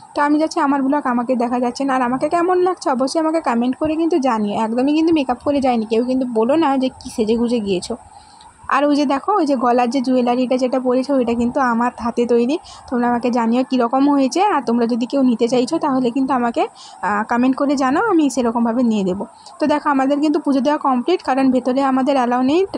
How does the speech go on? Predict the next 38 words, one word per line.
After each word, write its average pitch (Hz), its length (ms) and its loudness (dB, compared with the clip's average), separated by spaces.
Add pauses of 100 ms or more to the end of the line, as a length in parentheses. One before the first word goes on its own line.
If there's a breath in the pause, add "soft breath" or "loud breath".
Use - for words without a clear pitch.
উম, 226 340 -2
কোনো 247 320 0
রকম 254 240 0
video 240 260 2
করার। 294 260 0
ওই 285 80 0
জন্য 262 220 0
পুজোটা 247 340 0
দিয়ে 240 400 2
এসে 254 180 -2
আমরা 311 260 0
এখন 277 260 -2
একটু 269 200 -2
ছবি 233 260 -2
টবি 233 200 0
তুলে 233 260 -2 (300 loud breath)
আবার 262 260 0
বেরিয়ে 262 260 2
পড়লাম 277 320 0
বাড়ির 233 300 0
উদ্দেশ্যে। 247 360 -2
তো 311 120 -2
বাড়ি 226 300 0
যাবো, 220 360 0
তো 277 140 0
দুজনে 233 380 0
মিলে 233 200 0
আসছি। 226 420 -2
আর 262 160 0
ও 247 60 0
বলছে 254 300 -2
আমাকে 262 360 0
দেখাচ্ছে 262 420 -2
না, 262 80 0
আমাকে 247 220 -2
ভালো 226 240 -2
দেখাচ্ছে 269 400 -4
না। 320 100 -2